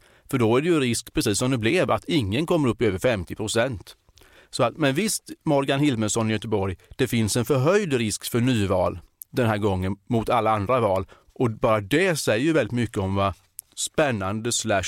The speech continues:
osäkert det är den här gången. En fråga från Kalmar och Christian Andersson. Han undrar, vad händer om Sverigedemokraterna blir tredje största parti?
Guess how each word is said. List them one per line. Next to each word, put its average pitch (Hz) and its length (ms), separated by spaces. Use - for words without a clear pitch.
osäkert 98 500
det 117 80
är 170 80
den 170 100
här 123 100
gången. 90 360
En - 120
fråga 151 260
från 156 180
Kalmar 175 440
och 123 80
Christian 131 340
Andersson. 120 640
Han 165 160
undrar, 110 360
vad 139 120
händer 185 640
om 127 160
Sverigedemokraterna 135 800
blir 113 100
tredje 123 340
största 123 360
parti? 127 580